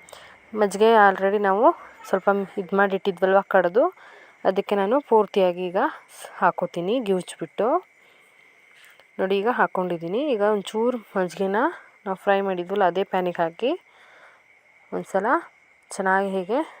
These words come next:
ಮಿಕ್ಸ್ ಮಾಡಿಕೊಂಡು, ಈ ಥರ ಮಿಕ್ಸ್ ಮಾಡಿಕೊಂಡು ಈಗ ಅದನ್ನ ಹಾಕ್ಕೋತೀನಿ.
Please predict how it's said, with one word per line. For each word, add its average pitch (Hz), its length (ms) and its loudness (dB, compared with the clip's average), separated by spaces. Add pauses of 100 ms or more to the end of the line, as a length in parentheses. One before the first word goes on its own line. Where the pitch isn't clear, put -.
(140)
ಮಿಕ್ಸ್ - 200 -8 (100)
ಮಾಡಿಕೊಂಡು, 180 440 -2 (2250)
ಈ - 120 -18
ಥರ 185 120 -2 (840)
ಮಿಕ್ಸ್ - 260 -12
ಮಾಡಿಕೊಂಡು 190 400 -4 (720)
ಈಗ 185 160 -4
ಅದನ್ನ 175 200 -2 (120)
ಹಾಕ್ಕೋತೀನಿ. 180 560 -4